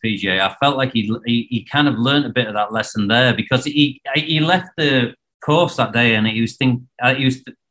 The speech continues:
thinking to himself, "Well, I didn't have my best stuff today, and I still nearly, nearly got into a playoff anyway." Um, and I think he learned a lot from that,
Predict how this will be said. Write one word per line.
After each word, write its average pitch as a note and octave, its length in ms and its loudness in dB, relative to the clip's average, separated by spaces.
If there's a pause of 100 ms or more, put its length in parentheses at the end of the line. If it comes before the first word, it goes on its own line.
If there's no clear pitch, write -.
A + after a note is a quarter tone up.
(140)
thinking D3 320 2
to B2+ 120 -2
himself, A#2 440 0
"Well, B2 160 2
I B2+ 60 -8
didn't F#3 220 -4
have E3+ 120 0
my A#2 140 0
best - 260 -6
stuff F3+ 280 -6
today, A2 220 0
and G2+ 80 0
I G2+ 40 -2
still F3 420 0
nearly, A#2+ 480 2 (420)
nearly C#3 400 4
got B2+ 180 0
into A#2 200 -2
a G#2+ 80 -8
playoff C3 400 0
anyway." A2+ 420 -2 (520)
Um, A2+ 460 4 (760)
and C#3+ 100 2
I D3+ 60 2
think F3+ 180 -2
he E3+ 100 -2
learned D#3+ 280 2
a - 20 -2
lot D3+ 320 -2
from A2+ 160 -2
that, E2 160 -4